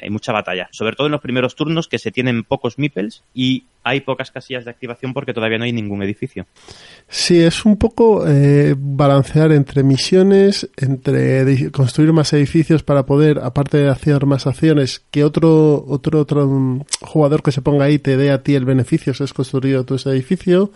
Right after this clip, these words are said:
Speaker 2: Es un poco, tienes que estar a varias cosas a la vez, no, no te puedes centrar solo en una.
Speaker 1: Sí, sí, efectivamente.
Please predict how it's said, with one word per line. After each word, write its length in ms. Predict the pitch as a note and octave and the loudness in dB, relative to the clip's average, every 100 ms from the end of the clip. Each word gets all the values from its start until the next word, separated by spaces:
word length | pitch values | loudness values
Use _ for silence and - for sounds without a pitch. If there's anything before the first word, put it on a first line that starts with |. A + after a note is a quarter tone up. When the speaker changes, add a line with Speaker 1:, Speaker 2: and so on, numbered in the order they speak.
| - | -14
Speaker 2:
Es 80 | - | -4
un 80 | D#3 | -2
poco, 280 | G3 G3 F#3+ | 2 2 2
tienes 240 | F3+ E3+ | 0 0
que 60 | F3+ | -2
estar 200 | - F3+ | 0 2
a 40 | |
varias 300 | D#3+ D3+ - | 4 2 0
cosas 340 | D3+ - C3+ | -4 -2 -4
a 60 | B2 | -2
la 100 | A#2+ | -2
vez, 180 | A#2+ A#2+ | -2 0
no, 260 | C3+ C3+ | 2 2
no 120 | C3 C3 | 2 0
te 100 | D3+ | 0
puedes 260 | D#3+ C#3+ | 0 0
centrar 360 | C#3 B2 B2+ C3 | 0 0 2 0
solo 280 | - B2 A#2 | 0 0 2
en 100 | A#2+ | 2
una. 280 | A#2+ G#2 - _ | 2 0 -6 _
Speaker 1:
Sí, 160 | - | -14
sí, 100 | A2+ A#2 | -10 -10
efectivamente. 520 | G#2+ A#2 G#2+ G#2 | -10 -12 -10 -10